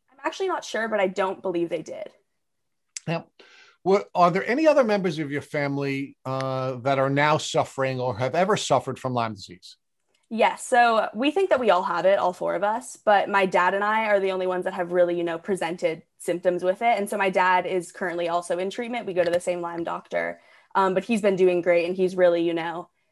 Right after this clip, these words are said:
Speaker 1: been getting it under control. But yeah, so the two of us have kind of been, you know, the Lymeys of the family.
Speaker 2: Right. And who is the fourth person? So it's your mom, your dad, you, and who's the fourth person?
Speaker 1: I have an older brother.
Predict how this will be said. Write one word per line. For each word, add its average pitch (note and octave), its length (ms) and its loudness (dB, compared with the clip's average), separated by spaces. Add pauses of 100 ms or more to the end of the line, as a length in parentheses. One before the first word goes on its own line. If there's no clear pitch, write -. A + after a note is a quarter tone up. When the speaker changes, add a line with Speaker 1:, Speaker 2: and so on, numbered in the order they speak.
(100)
Speaker 1:
been G#3+ 140 0
getting F#3+ 240 4
it G3 100 2
under G#3+ 180 2
control. B3 720 -4
But G3 220 4
yeah, F3+ 160 2
so A#3 140 -2
the A3 100 0
two A#3+ 180 0
of A3 60 2
us G#3+ 160 4
have G3 120 -6
kind F3+ 220 0
of F3 80 -2
been, F3 160 2
you E3+ 60 -2
know, E3+ 100 -2
the F3 100 4
Lymeys E3 380 -2
of E3 100 -6
the F3 100 -6
family. - 520 -8 (380)
Speaker 2:
Right. B2+ 200 -4
And C#3 260 -2
who F#3 240 -4
is G#3 100 -4
the E3 60 -2
fourth - 340 0
person? C#3 260 -2
So A2 80 -14
it's G#2+ 140 -16
your A#2 100 -10
mom, E3 240 2
your E3 120 -2
dad, C#3 340 2
you, C#3 240 -2
and A#2 80 -6
who's A#2+ 140 -8
the A2+ 40 -16
fourth - 240 -4
person? - 260 -14 (220)
Speaker 1:
I A#3+ 80 4
have B3 160 2
an A#3 80 -4
older G3 260 2
brother. F#3 460 -4